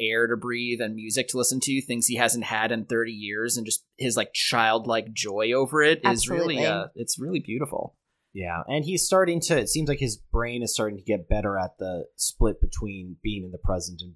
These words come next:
Speaker 3: and being from the future, 'cause she, she asks him a lot of stuff, and he just keeps saying, "No,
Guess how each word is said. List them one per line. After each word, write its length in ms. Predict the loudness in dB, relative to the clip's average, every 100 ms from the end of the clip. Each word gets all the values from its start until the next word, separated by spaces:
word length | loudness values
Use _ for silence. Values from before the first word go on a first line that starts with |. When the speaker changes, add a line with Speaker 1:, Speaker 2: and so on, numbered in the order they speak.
| -12
Speaker 3:
and 240 | -10 -12 -16 _
being 200 | -4 -4
from 160 | -6 -8
the 60 |
future, 260 | -4 -4 -2
'cause 180 | -2 0
she, 240 | 2 2
she 160 | 4 6
asks 320 | 6 6 2
him 100 | 2
a 60 | 6
lot 200 | 6 4
of 60 |
stuff, 340 | 2 2 0 0 -8 _ _ _
and 120 | -6
he 80 | -2
just 160 | 0 2
keeps 220 | 2 2
saying, 420 | 4 2 0 -6 -10 _ _ -6
"No, 480 | 2 4 4 0